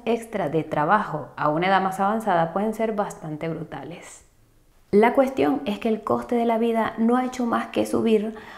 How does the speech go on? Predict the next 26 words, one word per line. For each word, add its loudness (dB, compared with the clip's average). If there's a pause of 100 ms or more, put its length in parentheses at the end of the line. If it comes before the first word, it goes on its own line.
(160)
lo 4
que -4
hace -4
que -2
muchas -2
personas -2
sigan -4
trabajando 0
hasta -2
bien 0
pasada -2
la -4
edad 0
de 0
jubilación. -2 (600)
Literalmente 0
no 0
pueden 2
permitirse 0
dejar 0
de 2
trabajar 0 (400)
y -2
muchas -2
personas -2
jubiladas 0